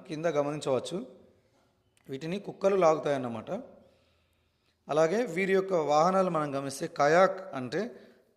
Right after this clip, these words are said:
చెక్క చక్రం మీద జంతువుల చర్మంతో చేసిన పడవ. దీన్ని నీటిలో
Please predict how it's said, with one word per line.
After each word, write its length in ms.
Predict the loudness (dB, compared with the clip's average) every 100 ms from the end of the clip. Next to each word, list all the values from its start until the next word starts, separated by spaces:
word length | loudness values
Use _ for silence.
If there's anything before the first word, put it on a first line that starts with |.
| -8
చెక్క 200 | -8 -4
చక్రం 480 | -2 -2 -2 -2 -2
మీద 220 | 0 -2
జంతువుల 500 | -2 -6 -6 -4 -4 -2
చర్మంతో 460 | -4 -4 -8 -4 -4 -2
చేసిన 240 | -4 -4 -6
పడవ. 420 | -2 -2 -2 -6 -10 -20 _ _ _ _ _ _ _ _ _ _ _ _ -10
దీన్ని 260 | -6 -4
నీటిలో 800 | -4 -6 -4 -4 -2 0 0 0